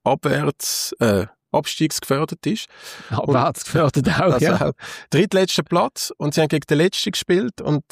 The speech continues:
Speaker 1: äh, das erste Mal gefühlt seit Monaten am Gewinnen gewesen. Und der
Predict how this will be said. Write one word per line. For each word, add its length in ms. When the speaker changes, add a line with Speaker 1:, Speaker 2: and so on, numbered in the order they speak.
Speaker 1:
äh, 220
das 180
erste 420
Mal 320
gefühlt 400
seit 600
Monaten 580
am 220
Gewinnen 220
gewesen. 240
Und 200
der 160